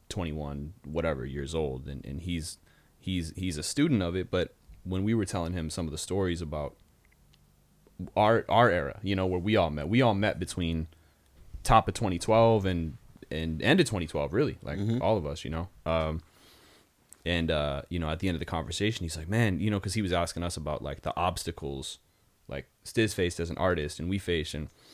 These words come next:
Speaker 1: it was just funny because I think he was expecting to hear, um, things that kinda, like, supported his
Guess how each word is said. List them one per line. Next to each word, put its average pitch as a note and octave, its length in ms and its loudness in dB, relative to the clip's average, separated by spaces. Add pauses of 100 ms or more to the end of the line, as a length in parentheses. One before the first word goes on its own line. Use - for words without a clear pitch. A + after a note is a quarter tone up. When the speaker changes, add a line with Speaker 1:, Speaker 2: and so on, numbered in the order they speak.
(240)
Speaker 1:
it G2 80 -2
was F2 100 0
just - 160 -6
funny C#3 240 4
because F#2 220 -2
I F2+ 80 2
think F#2+ 180 -4
he F#2+ 80 -4
was E2+ 120 -4
expecting E2+ 800 -4
to - 120 -10
hear, E2 640 -2 (800)
um, D2+ 520 -2
things G2 380 0
that E2 100 -4
kinda, F#2+ 220 -2
like, A#1 240 -4
supported G2+ 600 0
his F#2+ 300 -4